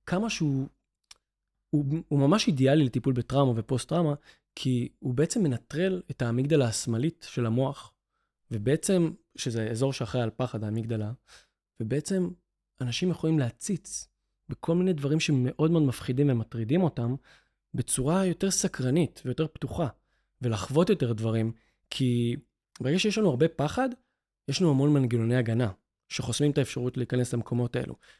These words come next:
שזה דבר נפלא גם, כן? זה מציל אותנו, זה מדחיק כל מיני דברים. מצד שני, זה משהו לא יוצא החוצה, או, או, או עובדים עליו, והוא נשאר בפנים. אז זה משהו שאנחנו,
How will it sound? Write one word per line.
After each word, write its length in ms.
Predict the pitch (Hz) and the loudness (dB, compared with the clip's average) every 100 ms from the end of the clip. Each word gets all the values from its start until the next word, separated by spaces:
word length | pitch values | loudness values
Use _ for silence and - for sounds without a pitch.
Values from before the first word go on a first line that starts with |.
| _ | _
שזה 200 | 131 117 | -2 0
דבר 200 | 120 160 | 2 2
נפלא 360 | 120 - 247 | 0 0 0
גם, 260 | 131 104 101 | 2 -2 -2
כן? 220 | 139 147 | 0 2
זה 100 | 113 | 2
מציל 400 | 110 104 - 254 | -2 -4 2 2
אותנו, 320 | 196 113 - - | 2 0 -8 -10
זה 140 | 123 | -6
מדחיק 400 | 117 117 - 226 | -4 -4 -2 0
כל 100 | 175 | 2
מיני 140 | 131 117 | 2 2
דברים. 320 | 110 110 107 - - - _ | 0 -2 -2 -6 -18 -20 _
מצד 180 | - 160 | -6 -4
שני, 340 | - 226 233 196 | -2 0 0 0
זה 280 | 147 139 - _ _ - | 2 2 0 _ _ -6
משהו 220 | 160 - | -4 0
לא 40 | 165 | -2
יוצא 200 | - 143 | 0 -4
החוצה, 380 | - 170 - | -2 -4 -2
או, 60 | 131 | -2
או, 600 | 120 120 - 117 113 127 - _ _ 117 | -2 -4 -4 -4 -4 -8 -14 _ _ -4
או 60 | |
עובדים 300 | 113 127 220 | -2 0 2
עליו, 160 | 170 113 | 2 0
והוא 140 | 113 | -2
נשאר 240 | 110 131 120 | -2 -2 -2
בפנים. 380 | 107 135 110 - _ _ _ _ _ _ _ _ - | -4 -4 -4 -6 _ _ _ _ _ _ _ _ -10
אז 60 | |
זה 80 | 113 | -4
משהו 240 | 120 147 160 | -4 -4 -4
שאנחנו, 580 | 127 113 123 117 113 | -4 -2 -2 -2 -4